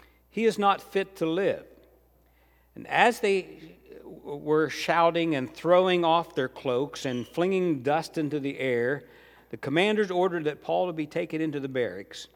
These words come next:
He directed that he be flogged and interrogated in order to find out why the people were shouting at him like this.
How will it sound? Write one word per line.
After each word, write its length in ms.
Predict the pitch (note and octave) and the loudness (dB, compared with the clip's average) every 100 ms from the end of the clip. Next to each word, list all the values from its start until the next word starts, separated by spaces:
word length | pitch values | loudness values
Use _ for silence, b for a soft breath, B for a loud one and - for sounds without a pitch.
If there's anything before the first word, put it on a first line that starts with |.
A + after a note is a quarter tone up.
| b b b b _ | b b b b _
He 120 | D#3 | -4
directed 800 | D3 C#3+ G#3 - G#3 F3+ - D3 | 0 2 2 0 -8 -8 -10 -4
that 100 | C#3+ | -4
he 120 | F3 | -2
be 160 | D3+ C#3 | -4 -4
flogged 540 | - D#3 F3+ G3 E3+ | -2 0 0 0 -2
and 220 | D#3 C#3+ | -4 -6
interrogated 840 | - B2+ B2+ F#3 F3 C3+ A2+ A#2 B2+ | -6 -10 -8 -2 -2 -2 -4 -6 -8
in 220 | A#2+ B2 | -8 -10
order 300 | C3 D3+ D3 | -6 -6 -6
to 80 | B2+ | -10
find 380 | - D3+ D3+ C#3 | -6 -4 -2 -2
out 200 | C3+ A2 | -2 -2
why 220 | C3 C#3 | -2 -2
the 100 | B2+ | -4
people 360 | - C3 B2 | -10 -12 -10
were 160 | A2+ A2+ | -10 -12
shouting 500 | - C3 B2 A#2 G#2+ | -8 -4 -4 -4 -8
at 100 | G#2+ | -10
him 220 | - G#2+ | -12 -10
like 320 | G#2+ A2+ G2+ | -6 -8 -10
this. 420 | - - - - | -16 -16 -16 -18